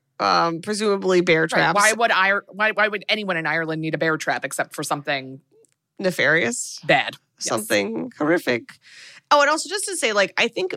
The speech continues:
Speaker 1: the implication when Mary says, like, "You just thought about how you're gonna kill your child," I took that to mean because he was chronically ill, I'm going to, it's like, I am
Speaker 2: That it,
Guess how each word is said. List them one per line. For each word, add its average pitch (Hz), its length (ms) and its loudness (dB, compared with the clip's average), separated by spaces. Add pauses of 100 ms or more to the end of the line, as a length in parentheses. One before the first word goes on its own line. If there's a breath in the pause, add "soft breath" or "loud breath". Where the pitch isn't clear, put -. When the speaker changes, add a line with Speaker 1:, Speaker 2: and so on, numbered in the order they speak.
Speaker 1:
the 226 120 -6
implication 214 800 -2
when 185 160 2
Mary 208 280 4
says, 190 240 2
like, 180 160 2
"You 190 180 -6
just 180 180 -4
thought 190 120 4
about 185 100 2
how 196 60 -2
you're 180 160 0
gonna 175 160 0
kill 175 180 0
your 170 120 2
child," 165 300 2 (140)
I 320 260 4
took 311 200 -10
that 233 160 -6
to 220 120 -8
mean 175 400 -2 (480 soft breath)
because 233 420 -2
he 240 120 -2
was 196 240 -2 (140)
chronically 196 600 0
ill, 156 480 2 (540 soft breath)
I'm 190 380 2
going 190 300 0
to, 165 120 -8
it's 226 180 2
like, 214 160 2
I 190 200 4
am 208 160 2
Speaker 2:
That 202 120 6
it, 190 180 2